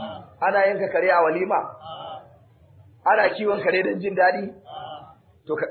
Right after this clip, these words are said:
wato, ka ga irin mummunan misalin da Allah ya misalta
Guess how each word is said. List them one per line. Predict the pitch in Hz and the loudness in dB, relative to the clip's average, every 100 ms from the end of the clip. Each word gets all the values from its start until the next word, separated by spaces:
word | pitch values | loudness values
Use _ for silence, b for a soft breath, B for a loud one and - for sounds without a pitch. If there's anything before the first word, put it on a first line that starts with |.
| - | -2
wato, | 143 156 170 160 - - - | 2 2 2 -4 -6 -14 -6
ka | 160 | 0
ga | 202 | 4
irin | 233 220 | 4 4
mummunan | 170 175 196 202 | -2 -4 -2 -2
misalin | 180 175 180 156 | -2 0 0 2
da | 151 | 2
Allah | 175 165 156 | 2 4 2
ya | 185 | 2
misalta | 170 139 123 107 | -2 -4 -2 -4